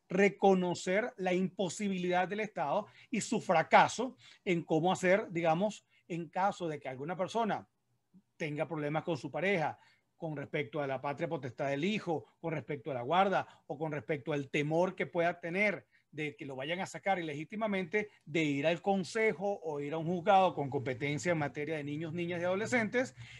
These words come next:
y prohibir que se ha extraído esa persona. Entonces, la mejor solución fue, bueno, trancar a todo el mundo.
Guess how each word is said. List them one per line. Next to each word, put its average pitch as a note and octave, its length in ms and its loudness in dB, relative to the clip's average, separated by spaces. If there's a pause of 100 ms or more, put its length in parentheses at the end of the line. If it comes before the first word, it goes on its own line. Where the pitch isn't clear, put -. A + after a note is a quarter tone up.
(140)
y C#4+ 320 6 (240)
prohibir F#3+ 800 4 (520)
que E3 160 -4
se D#3 480 -4
ha F3+ 60 -2
extraído E3 640 0
esa C3+ 180 -10
persona. A2+ 400 -14 (500)
Entonces, D3+ 360 -4
la F3+ 120 4
mejor E3 300 4
solución F#3 500 -2
fue, A3+ 200 -2
bueno, A3+ 260 -4
trancar F3 500 4
a G3 140 6
todo E3 260 6
el C3+ 140 2
mundo. A#2 360 -8